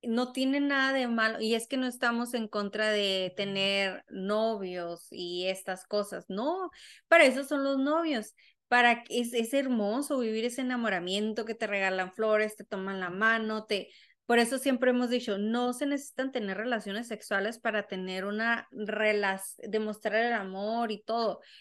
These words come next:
Tengan todos los novios que quieran tener, pero no tengan relaciones sexuales, porque solamente va a dañar, va a ser muy fácil al momento de que se, la separación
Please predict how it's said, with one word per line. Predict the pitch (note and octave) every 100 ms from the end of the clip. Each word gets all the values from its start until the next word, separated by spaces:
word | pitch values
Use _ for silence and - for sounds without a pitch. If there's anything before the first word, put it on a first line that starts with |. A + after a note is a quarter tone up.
| - _
Tengan | C4 C4 D#4 D4
todos | D#4+ E4
los | D4
novios | C#4 C#4+ C#4+
que | A#3+
quieran | A#3+ B3
tener, | A#3 G#3 G#3 G3+ -
pero | G3+
no | G3+ G#3
tengan | G#3 A3 G#3+ A3 A3+
relaciones | A3 G3 F3 F#3 F#3 G#3
sexuales, | - - - F#3 F#3+ F#3 - -
porque | G3+ F#3 F#3+
solamente | F#3 G3 G#3 G#3 A3
va | G#3+
a |
dañar, | G#3+ G#3 F#3+
va | G#3
a |
ser | A#3
muy | A#3 C#4
fácil | C#4+ B3+ A#3+ C4 D4+ _ - - -
al | G#3
momento | G#3+ G#3+ G#3 B3+
de | C4 B3 B3
que | F#3+ E3+ -
se, | - G3+ F#3+ G3
la | G3 F#3+
separación | A3 A#3+ B3 B3 C#4 C#4+ D4